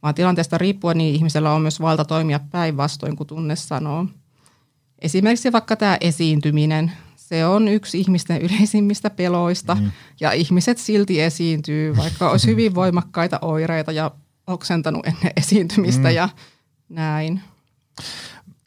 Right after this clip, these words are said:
Speaker 2: Mitenkä ihminen sitten voi toimia,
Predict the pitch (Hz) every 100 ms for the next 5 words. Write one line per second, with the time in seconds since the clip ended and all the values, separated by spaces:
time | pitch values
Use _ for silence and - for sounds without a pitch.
0 | _ _ _ _ _ _ _ _ _ _
1 | 151 233 247 233 208 208 175 180 175 170
2 | 247 180 - 101 95 90 85